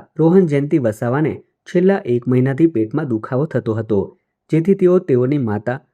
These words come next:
બહેન અને માસી સાથે અંકલેશ્વરના નવા બોરભાઠાના વડિયાદેવ ફળિયામાં રહેતા અને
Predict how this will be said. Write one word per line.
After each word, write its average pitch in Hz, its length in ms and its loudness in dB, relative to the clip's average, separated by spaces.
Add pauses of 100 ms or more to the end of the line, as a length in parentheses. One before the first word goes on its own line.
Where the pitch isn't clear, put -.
(140)
બહેન 139 360 0 (100)
અને 165 200 2
માસી 120 360 -2
સાથે 123 360 0 (340)
અંકલેશ્વરના 175 600 2
નવા 131 280 0
બોરભાઠાના 127 680 0 (200)
વડિયાદેવ 170 500 2
ફળિયામાં 131 460 0
રહેતા 110 360 -2 (320)
અને 175 180 4